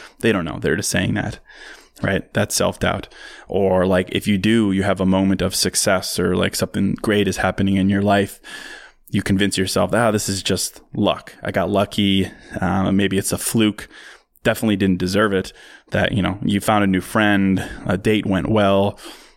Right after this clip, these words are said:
you found your groove at work or whatever. In your mind, you're like, "Yeah, this is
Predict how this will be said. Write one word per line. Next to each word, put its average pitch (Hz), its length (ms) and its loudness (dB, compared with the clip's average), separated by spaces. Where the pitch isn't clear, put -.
you 95 80 -2
found 107 320 2
your 92 80 0
groove 110 320 2
at 98 100 0
work 101 240 0
or 95 60 0
whatever. 92 480 2
In 101 140 0
your 92 120 2
mind, 98 340 2
you're 90 100 2
like, 87 240 0
"Yeah, 113 220 2
this 104 160 -2
is 95 160 -4